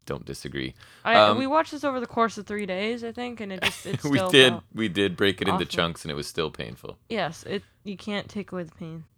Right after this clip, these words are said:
Speaker 1: The Street Fighter tribal tattoo guy is back with another vignette. And
Speaker 2: Uh,
Speaker 1: we get,
Speaker 2: Solo
Speaker 1: we
Speaker 2: Sikoa.
Speaker 1: get his name, Solo Sikoa, the street
Speaker 2: N-,
Speaker 1: champion
Speaker 2: that's
Speaker 1: of
Speaker 2: not
Speaker 1: the
Speaker 2: even how
Speaker 1: island.
Speaker 2: we s-, you say it. I don't even remember. It's Solo Sikoa, Solo Sakai.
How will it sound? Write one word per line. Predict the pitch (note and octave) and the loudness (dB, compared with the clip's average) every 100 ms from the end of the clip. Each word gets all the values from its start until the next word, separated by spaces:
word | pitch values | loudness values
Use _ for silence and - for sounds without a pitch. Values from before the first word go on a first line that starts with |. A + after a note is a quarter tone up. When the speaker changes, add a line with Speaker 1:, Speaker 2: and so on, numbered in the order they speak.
| - | -4
Speaker 1:
The | |
Street | A2 B2 D3 - | -2 0 0 4
Fighter | A#2+ B2 B2 | 4 4 2
tribal | - A2 G#2+ G#2+ | 6 6 6 4
tattoo | - E2+ - A#2 G#2+ | 2 2 2 0 4
guy | G#2+ G2+ | 4 4
is | F#2+ | 2
back | D#2+ F#2 F#2+ - | 4 6 4 0
with | E2+ | -4
another | E2+ F2+ F2 | 0 0 0
vignette. | D#2+ E2 E2+ G#2 G#2 - _ - | 0 -2 2 2 2 -4 _ -12
And | - F#3 F#3 F#3 | -4 2 4 4
Speaker 2:
Uh, | |
Speaker 1:
we | F#2+ | 0
get, | E2+ - | 4 6
Speaker 2:
Solo | G#3+ G#3+ G#3+ | 6 4 2
Speaker 1:
we | G#3+ | 0
Speaker 2:
Sikoa. | - G#3 - G3 F#3 G3 | -4 -10 -6 -2 0 4
Speaker 1:
get | G3+ | 4
his | A2+ G#2 | 4 2
name, | G2+ G#2+ F#2 | 0 2 0
Solo | E2 - G#2 G#2+ | -2 -2 2 2
Sikoa, | G#2 - - A2+ A2 A2+ | 0 -4 0 4 6 6
the | F#2+ | 4
street | - - B2+ - | -2 -2 -6 -6
Speaker 2:
N-, | |
Speaker 1:
champion | - A2 A2 A#2+ A#2 | -4 0 0 0 0
Speaker 2:
that's | - F2+ | 2 2
Speaker 1:
of | |
Speaker 2:
not | G#4+ | 2
Speaker 1:
the | - | 2
Speaker 2:
even | - | 2
how | - | 4
Speaker 1:
island. | D#4 | 2
Speaker 2:
we | B3+ | 0
s-, | - - - | -6 -12 -12
you | G#3 | -10
say | G3 G#3 G#3 G3 | -8 -4 -2 0
it. | |
I | D3+ G3 | 0 -2
don't | G#3+ A#3 | -2 -6
even | A#3 A3+ | -6 -6
remember. | G3 F#3+ G3 | -4 -4 -4
It's | F3+ F#3 - | -6 -8 -10
Solo | - G#3 G#3+ | -6 -4 -4
Sikoa, | - G3 - F#3+ G3 G3+ G3 F#3 _ _ | -6 -12 -8 -4 -2 -2 -4 -8 _ _
Solo | - G#3+ G#3+ | -8 -4 -4
Sakai. | G3+ - F#3 F#3+ G#3+ G#3+ | -6 -4 0 2 0 -4